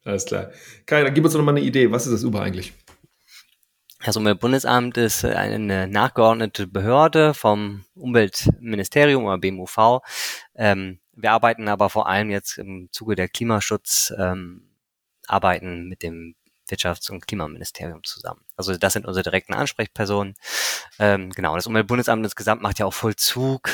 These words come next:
Speaker 2: ähm, macht viele Dinge, den Emissionshandel, dieses Herkunftsnachweisregister, die Treibhausgasminderungsquoten, die werden hier irgendwie gehandelt. Und wir machen ja vor allem wissenschaftliche Politikberatung. Klimaschutz und, äh, ist immer eine andere Rolle als viele andere und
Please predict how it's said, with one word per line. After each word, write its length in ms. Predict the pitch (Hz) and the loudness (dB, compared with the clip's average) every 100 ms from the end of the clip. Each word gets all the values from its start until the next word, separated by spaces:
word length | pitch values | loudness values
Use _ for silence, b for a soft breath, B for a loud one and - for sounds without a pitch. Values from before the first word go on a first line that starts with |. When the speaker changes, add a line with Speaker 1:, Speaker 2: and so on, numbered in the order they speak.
| - | -4
Speaker 2:
ähm, 560 | 110 98 98 98 98 101 | 0 2 2 0 -2 -2
macht 180 | 98 - | -2 0
viele 420 | 135 127 123 - | 6 6 6 0
Dinge, 640 | 110 120 117 113 113 104 | -2 2 6 4 2 -2
den 140 | 92 98 | -6 -6
Emissionshandel, 960 | 95 - 127 - 117 110 104 101 98 | -8 -4 -4 -2 -2 2 2 2 0
dieses 460 | 98 92 98 - - | -6 -12 -12 -14 -6
Herkunftsnachweisregister, 1500 | 101 120 123 - 143 - 117 - 104 101 - 101 95 92 95 | -2 -2 -2 0 0 2 -2 -2 -6 -6 -4 0 2 2 -2
die 120 | 107 | -4
Treibhausgasminderungsquoten, 1300 | - 123 113 - 113 127 123 110 - - 110 101 95 | -2 -2 -2 -2 -2 -2 -2 -2 -8 -10 -8 -8 -10
die 100 | 95 | -8
werden 160 | 95 | -8
hier 100 | 98 | -10
irgendwie 160 | 101 95 | -16 _
gehandelt. 520 | 95 98 90 87 - B B B B - | -4 -4 -6 -8 -8 B B B B -6
Und 260 | 104 95 101 | -4 -4 2
wir 240 | 113 107 | 4 4
machen 200 | 101 110 | 2 -2
ja 60 | 101 | -2
vor 140 | - | 2
allem 180 | 95 92 | 2 0
wissenschaftliche 560 | - 98 95 - - | -6 -4 -6 -6 -18
Politikberatung. 1120 | - 98 92 - - 107 98 95 - 95 92 104 98 _ _ _ _ | -12 -12 -12 -16 -8 0 2 2 -4 -10 -10 -16 _ _ _ _ _
Klimaschutz 640 | - 117 104 107 - - | -2 -2 -2 -6 -4 -6
und, 400 | 110 92 90 - | -6 -10 -10 -10
äh, 120 | 104 95 | -8 -4
ist 100 | 110 | -4
immer 160 | 98 | -2
eine 240 | 95 95 101 | -2 -2 -2
andere 220 | 101 101 | 0 0
Rolle 260 | 98 98 | 4 4
als 140 | 92 - | 2 0
viele 220 | 101 92 | -2 0
andere 380 | 104 101 92 92 | -2 -4 -4 -6
und 360 | 85 80 - | -12 -14 -12